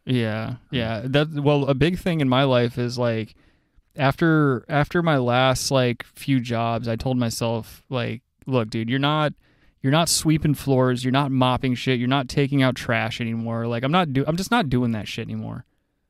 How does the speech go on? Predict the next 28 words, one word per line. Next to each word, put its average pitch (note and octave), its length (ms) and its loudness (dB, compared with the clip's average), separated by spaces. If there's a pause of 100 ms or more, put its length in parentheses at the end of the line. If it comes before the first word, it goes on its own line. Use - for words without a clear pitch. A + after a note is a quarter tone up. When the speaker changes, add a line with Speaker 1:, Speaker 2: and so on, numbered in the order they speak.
(200)
Speaker 1:
I C#3+ 80 2
mean, D3 100 0
I, D3 120 4
Speaker 2:
Yeah. D3+ 300 2
Speaker 1:
it's D#3+ 300 -2
not, F3 320 2 (300)
it's, D3 200 -2 (100)
I've D#3+ 160 2
been G3 200 4
fucking E3 420 2
working B2+ 380 0
since B2 240 -2
I B2+ 100 4
was B2 220 -2
nine, A2+ 540 -4 (480)
and C3 200 4
that's C3+ 240 2
exactly B2+ 480 0
what C3 100 0
I A#2+ 80 -2
started A#2+ 400 0
out A#2 240 -2
doing. C3 360 2
Like, B2 180 0
I'm C3+ 80 2
not E3+ 120 4
gonna E3 140 -2
fucking C3 680 0